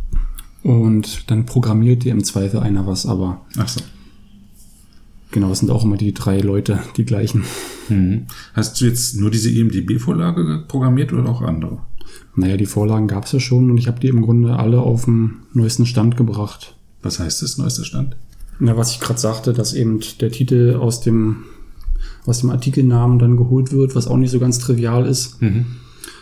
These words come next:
Speaker 1: Dass man, äh, bestimmte Wartungslisten erzeugt.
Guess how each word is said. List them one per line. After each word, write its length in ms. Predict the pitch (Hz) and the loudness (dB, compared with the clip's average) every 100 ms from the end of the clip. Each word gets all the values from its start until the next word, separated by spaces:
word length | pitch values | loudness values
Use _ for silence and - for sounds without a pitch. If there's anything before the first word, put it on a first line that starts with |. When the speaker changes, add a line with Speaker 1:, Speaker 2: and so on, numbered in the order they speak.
| - - - | -20 -20 -4
Speaker 1:
Dass 220 | 117 123 | -2 2
man, 420 | 120 117 113 113 | 2 4 2 2
äh, 240 | - 104 107 | 2 0 0
bestimmte 400 | 110 120 117 104 | 0 0 0 0
Wartungslisten 680 | 110 143 135 131 135 - | 0 0 0 0 -2 0
erzeugt. 680 | 143 120 - 131 143 - - | -2 -2 0 2 2 -4 -16